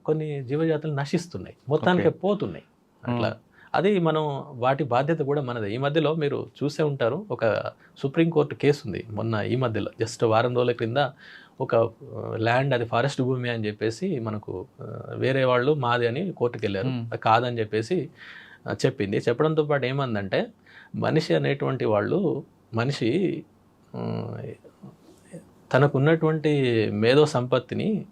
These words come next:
Speaker 1: మిగతా జా-, జీవజాతులకు వాటి యొక్క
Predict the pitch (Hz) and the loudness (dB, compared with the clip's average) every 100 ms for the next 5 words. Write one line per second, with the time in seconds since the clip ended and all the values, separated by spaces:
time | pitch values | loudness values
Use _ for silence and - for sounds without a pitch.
0 | _ - _ - 117 151 170 185 180 151 | _ -20 _ -2 2 4 4 6 6 6
1 | 147 139 135 160 151 143 143 143 131 127 | 6 4 4 6 6 4 4 0 0 -2
2 | 117 107 - - - - - 107 120 131 | -2 -2 -8 -20 -20 -20 -6 2 2 4
3 | 131 123 123 110 98 | 0 2 2 4 4